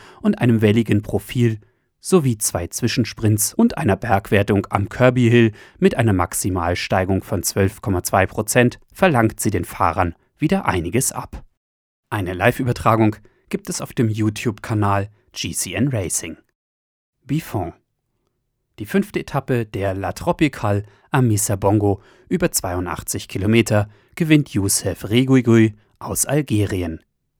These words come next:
Sein Landsmann Yassine Amsa kommt auf Platz zwei. Dritter wird Cofidis-Profi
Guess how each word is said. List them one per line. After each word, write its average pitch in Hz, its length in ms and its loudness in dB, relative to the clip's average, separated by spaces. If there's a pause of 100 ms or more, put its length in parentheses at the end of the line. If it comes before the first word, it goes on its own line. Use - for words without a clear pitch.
(140)
Sein 90 240 -12
Landsmann 87 500 -2
Yassine 139 600 0
Amsa 107 500 2 (280)
kommt 90 280 -6
auf 82 220 -6
Platz - 340 -4
zwei. 82 480 -2 (300)
Dritter 107 440 0 (220)
wird 196 240 0
Cofidis-Profi 113 1000 -2